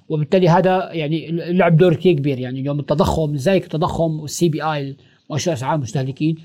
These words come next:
هو كتير مهم بالنسبة له، لأنه هو اللي بيقيس استقرار الأسعار بأمريكا.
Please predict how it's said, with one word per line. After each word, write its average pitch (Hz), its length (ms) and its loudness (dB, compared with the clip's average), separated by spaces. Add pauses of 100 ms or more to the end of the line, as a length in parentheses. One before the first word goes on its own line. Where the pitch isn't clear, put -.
(140)
هو 180 160 6
كتير 233 300 2
مهم 185 220 6
بالنسبة 151 380 -2
له، 131 120 -6
لأنه 156 220 0
هو 214 120 8
اللي 165 140 4
بيقيس 190 340 2
استقرار - 360 -6
الأسعار 135 340 -8
بأمريكا. 127 380 -12